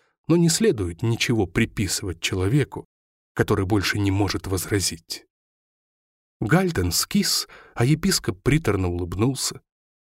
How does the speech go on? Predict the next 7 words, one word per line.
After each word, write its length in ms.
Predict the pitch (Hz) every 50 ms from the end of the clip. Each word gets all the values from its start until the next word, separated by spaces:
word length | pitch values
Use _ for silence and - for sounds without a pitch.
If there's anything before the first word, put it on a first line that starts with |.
| _ _ -
Доктор 440 | 107 107 139 170 165 - 104 - -
откланялся 840 | - - - - - 104 107 131 175 185 185 185 165 - - 165 165 - _ _ _ _ _ _ _ _
и, 100 | - 131
посмотрев 580 | 131 156 143 - 156 156 156 - 190 202 170 -
на 100 | 151 131
проясняющееся 960 | - 135 131 127 120 - - 127 127 123 117 - - - 107 98 - - 101
небо, 520 | 98 107 156 175 151 147 151 156 143 -